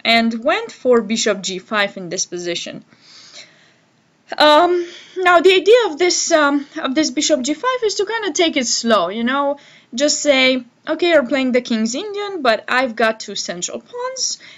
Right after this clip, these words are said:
and I'm going to play E three, develop my bishop, you know, castle short, but I keep, maintain my center, um,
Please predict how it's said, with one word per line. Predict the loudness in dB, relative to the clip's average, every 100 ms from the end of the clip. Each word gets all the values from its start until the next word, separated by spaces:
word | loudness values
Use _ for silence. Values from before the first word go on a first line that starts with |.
| -6
and | 0 0
I'm | 2
going | 0 0 -2
to | -6
play | -2 -2
E | -2 -8
three, | -8 -4 0 2 0
develop | -2 -2 2 2 0
my | -2 -6
bishop, | -2 0 2 2 2 2 0 -8 -6
you | -4
know, | -2
castle | -2 -4 -4 -10
short, | -8 -4 -2 0
but | 0 0
I | -2 -2
keep, | -4 -14 -8
maintain | -4 -4 -2 0 0
my | 0
center, | 0 0 0 2 0 0 -14 -20 -20 -20 -6
um, | -2 0 -2 -6